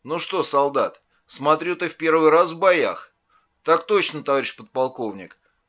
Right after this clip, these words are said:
Ну и как он, Пономарёв?» «Толковый боец, товарищ подполковник». «Молодец. Как фамилия, воин?» У Саши даже в голове зашумело. «Рядовой Зинченко, товарищ подполковник».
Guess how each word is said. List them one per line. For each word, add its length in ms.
Ну 140
и 100
как 280
он, 140
Пономарёв?» 680
«Толковый 560
боец, 640
товарищ 340
подполковник». 800
«Молодец. 800
Как 220
фамилия, 540
воин?» 420
У 140
Саши 400
даже 320
в 60
голове 420
зашумело. 760
«Рядовой 500
Зинченко, 520
товарищ 340
подполковник». 840